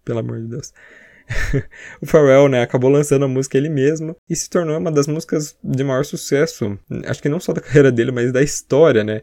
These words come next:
Ele estourou a parada em mais de vinte países. Foi onze vezes platina nos Estados Unidos, onze vezes platina nos Estados Unidos e na Austrália,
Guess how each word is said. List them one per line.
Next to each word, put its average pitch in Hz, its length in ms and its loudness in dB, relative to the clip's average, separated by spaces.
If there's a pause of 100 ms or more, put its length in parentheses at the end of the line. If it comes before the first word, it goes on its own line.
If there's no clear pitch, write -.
(140)
Ele 123 80 0
estourou 117 240 4
a 156 60 4
parada 131 360 4
em 131 60 0
mais 135 280 -2
de 151 140 2
vinte 143 240 -4
países. 127 600 -2 (180)
Foi - 120 0
onze 180 420 2
vezes 131 400 0
platina 117 440 -4
nos 110 100 -6
Estados 104 200 -2
Unidos, 113 340 -8
onze 170 480 -4
vezes 117 440 -2
platina 113 500 -4
nos 113 80 -12
Estados 117 200 -4
Unidos 117 300 -8 (300)
e 147 80 0
na 180 100 0
Austrália, 120 600 2